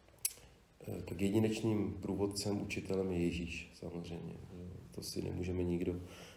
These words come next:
dělat nároky, že, že, že, <laughs> že můžeme jeho zastoupit, určitě ne. Eh,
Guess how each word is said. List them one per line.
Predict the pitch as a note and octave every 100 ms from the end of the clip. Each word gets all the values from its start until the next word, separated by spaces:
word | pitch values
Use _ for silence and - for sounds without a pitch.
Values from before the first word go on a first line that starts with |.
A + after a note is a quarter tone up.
| - -
dělat | - F#2+ F#2
nároky, | F#2 F#2 F#2 F#2+ F2+
že, | F#2+ F#2+
že, | F2+ F#2 F#2 -
že, | F#2 - - - -
<laughs> | - - -
že | G#2
můžeme | F#2+ F#2+ F#2 G#2 -
jeho | G#2+ G#2+ A2
zastoupit, | F#2+ - F#2+ F#2+ A#2 F2+
určitě | F2 G2+ E2+
ne. | E2+ G#2+ D3 C#3+ - - - - - - - - -
Eh, | G2 F2+ F#2